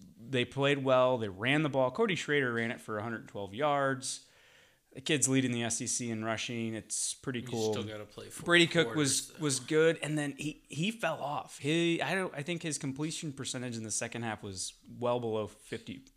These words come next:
Speaker 1: percent.
Speaker 2: How
Speaker 1: I mean, he was fourteen for thirty for the game, and just fell off. They just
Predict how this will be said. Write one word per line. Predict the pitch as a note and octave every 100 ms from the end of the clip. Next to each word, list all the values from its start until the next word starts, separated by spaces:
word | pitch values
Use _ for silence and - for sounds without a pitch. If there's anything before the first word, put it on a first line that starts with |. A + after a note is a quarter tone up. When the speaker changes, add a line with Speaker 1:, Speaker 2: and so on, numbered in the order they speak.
| - G#3
Speaker 1:
percent. | C#3+ E3+ G2+
Speaker 2:
How |
Speaker 1:
I | A2
mean, | C#3
he |
was | D#3
fourteen | - F#3+ F#3 E3+
for | C#3
thirty | C3 C#3+ B2+
for | A#2+
the | A2
game, | A#2 A2
and | G2 - - - - - - - -
just | D#3+ - F3
fell | E3
off. | C#3+ E3 -
They | C#3+
just | C#3+ C#3